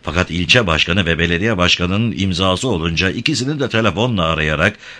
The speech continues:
bu iddiaları tahkik için daha önce başkomiser ve müdür görevlendirdiğini, inceleme sonucunda iddiaların doğru olmadığının anlaşıldığını söylemiş. Ancak şimdi gelen evraklarda kendi imzaları olduğu için bu iddialardan emin olup olmadıklarını sormuş.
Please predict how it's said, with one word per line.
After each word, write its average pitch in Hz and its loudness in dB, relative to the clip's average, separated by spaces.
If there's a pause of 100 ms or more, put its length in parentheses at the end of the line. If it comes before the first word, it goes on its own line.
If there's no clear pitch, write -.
bu 165 0
iddiaları 151 2
tahkik 123 0
için 98 0
daha 107 2
önce 85 0
başkomiser 123 0
ve 104 0
müdür 95 0
görevlendirdiğini, 82 0 (360)
inceleme 151 4
sonucunda 143 0
iddiaların 110 2
doğru 101 0
olmadığının 95 0
anlaşıldığını 90 0
söylemiş. 73 -4 (720)
Ancak 76 0
şimdi 123 4
gelen 87 2
evraklarda 82 0
kendi 104 0
imzaları 90 0
olduğu 87 -2
için 110 2 (260)
bu 170 2
iddialardan 147 2
emin 143 2
olup 120 0
olmadıklarını 82 0
sormuş. 69 -6